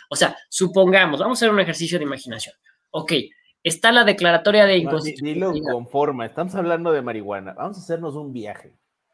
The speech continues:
Speaker 2: <laughs>
Speaker 1: Vamos a
Speaker 2: Dilo
Speaker 1: hacer
Speaker 2: en
Speaker 1: un
Speaker 2: forma.
Speaker 1: viaje astral.
Speaker 2: Vamos a hacer un viaje, güey. Ajá.
Speaker 1: En donde, en donde también hubiesen declarado inconstitucional los tipos penales que tiene el Código Penal Federal y los tipos penales que tiene la Ley General de Salud.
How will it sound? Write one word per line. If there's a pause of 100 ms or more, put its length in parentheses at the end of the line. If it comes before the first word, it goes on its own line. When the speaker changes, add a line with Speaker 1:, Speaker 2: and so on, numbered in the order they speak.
(120)
Speaker 2:
<laughs>
Speaker 1:
Vamos
a
Speaker 2:
Dilo
Speaker 1:
hacer
Speaker 2:
en
Speaker 1:
un
Speaker 2:
forma.
Speaker 1:
viaje (100)
astral. (460)
Speaker 2:
Vamos
a
hacer
un
viaje,
güey. (240)
Ajá. (260)
Speaker 1:
En
donde, (580)
en
donde
también
hubiesen (140)
declarado
inconstitucional (240)
los
tipos
penales
que
tiene
el
Código
Penal
Federal
y
los
tipos
penales
que
tiene
la
Ley
General
de
Salud.